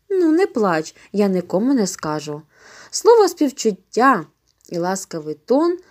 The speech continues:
викликали в хлопця ще більше нервовий вибух плачу.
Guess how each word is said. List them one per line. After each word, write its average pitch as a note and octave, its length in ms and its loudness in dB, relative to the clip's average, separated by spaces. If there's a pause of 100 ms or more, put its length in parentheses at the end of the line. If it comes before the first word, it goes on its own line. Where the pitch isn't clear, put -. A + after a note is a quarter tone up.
(100)
викликали B3 640 2
в F#3 80 -6
хлопця E3+ 480 -2
ще D#3+ 200 -6
більше F3+ 380 -4
нервовий E3+ 500 -2
вибух E3 400 -4
плачу. D#3 560 -8